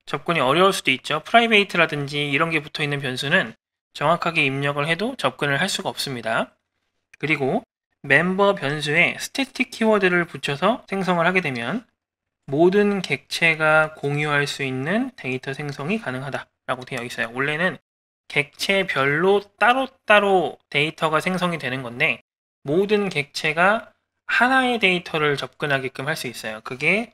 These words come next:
정적 키워드, 스태틱을 붙이는 겁니다. 요거까지도 한번 보도록 할게요. 항상 구조를 이해하실 때는 그림 그리는 걸 귀찮아하시면 안 됩니다. 자, 요거 한번 보도록 할게요.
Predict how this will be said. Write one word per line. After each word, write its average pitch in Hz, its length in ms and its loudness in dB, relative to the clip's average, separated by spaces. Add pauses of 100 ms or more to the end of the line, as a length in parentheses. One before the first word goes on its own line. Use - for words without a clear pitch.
정적 139 440 -6
키워드, 123 480 -8
스태틱을 202 640 -4
붙이는 139 360 -2
겁니다. 113 340 -14 (500)
요거까지도 135 540 -4
한번 165 260 -10
보도록 127 280 -6
할게요. 165 340 -6 (720)
항상 190 500 0
구조를 185 480 4
이해하실 143 480 0
때는 135 380 -2 (760)
그림 180 360 4
그리는 139 320 -2
걸 117 400 -6
귀찮아하시면 147 640 -2
안 120 140 -6
됩니다. 123 540 -4 (600)
자, 135 240 -12
요거 127 180 -6
한번 139 220 -8
보도록 127 260 -12
할게요. 160 480 -8